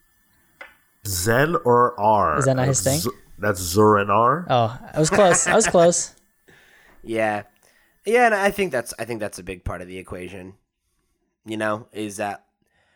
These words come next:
Speaker 3: not everything, not everything needs to, not, not all books are created equal,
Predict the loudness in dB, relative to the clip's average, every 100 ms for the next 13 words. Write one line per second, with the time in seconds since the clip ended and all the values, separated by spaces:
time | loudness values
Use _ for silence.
0 | _ _ _ -8 -2 0 -2 -6 -6 -8
1 | -8 -8 -8 -10 -12 -14 -16 _ _ _
2 | _ _ _ _ _ _ -18 -4 -2 0
3 | -2 -4 -6 -6 -8 -8 -10 -12 -12 -14
4 | _ -20 -20 -20 -20 -20 _ _ _ _
5 | _ -4 -2 -2 0 2 2 2 2 4
6 | 2 0 0 0 0 -2 -4 -4 -8 -12
7 | -14 -14 -20